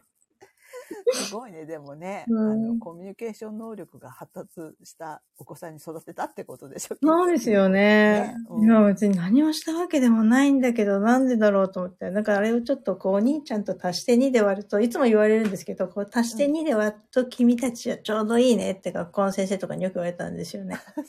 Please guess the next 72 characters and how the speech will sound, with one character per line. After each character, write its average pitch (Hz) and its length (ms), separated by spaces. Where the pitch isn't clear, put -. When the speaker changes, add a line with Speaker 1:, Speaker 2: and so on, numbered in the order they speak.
Speaker 1:
そ 277 160
う 262 40
な - 0
ん 247 40
だ。 226 160
Speaker 2:
「兄 233 220
ち 220 80
ゃ 185 60
ん 175 60
真 170 200
面 175 80
目 175 100
す 170 100
ぎ、 175 140
あ 175 80
な 190 120
た - 100
弾 175 300
け 185 120
す 180 140
ぎ」 185 160
み 233 100
た 254 160
い 240 100
な 285 180
感 254 140
じ 240 120
で。 233 60
Speaker 1:
へ 269 120
ー、 349 1000
そ 269 120
う 247 80
な - 0
ん 214 40
だ。 208 60
Speaker 2:
兄 196 120
弟 175 40
で 196 80
言 202 80
わ 202 120
れ 196 120
て。 208 640
Speaker 1:
う 240 60
ん。 247 120
Speaker 2:
う 226 100
ん 208 200
う 226 80
ん 226 40
う 208 520
ん 180 400
う 180 40
ん。 - 20
Speaker 1:
へ 170 40
ー。 - 20
Speaker 2:
も 185 160
う、 196 60
獅 180 120
子 170 200
座 175 160
の 180 140
お 180 40
兄 180 260
ち 160 100
ゃ 185 60
ん 196 60
が。 226 300
う 196 60
ん。 180 40
Speaker 1:
う - 20
ん。 180 300
Speaker 2:
喋 - 160
り 392 60